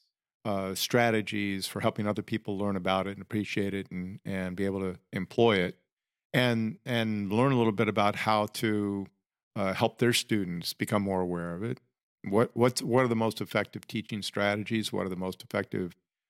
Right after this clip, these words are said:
types of experiences? And then, and try some of that out.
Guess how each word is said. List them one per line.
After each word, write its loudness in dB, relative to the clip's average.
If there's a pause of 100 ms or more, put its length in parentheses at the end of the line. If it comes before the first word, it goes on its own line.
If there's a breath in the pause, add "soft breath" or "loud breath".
(160)
types 0
of -4
experiences? -4
And 0
then, 2
and 0
try 0
some -4
of -6
that -4
out. -8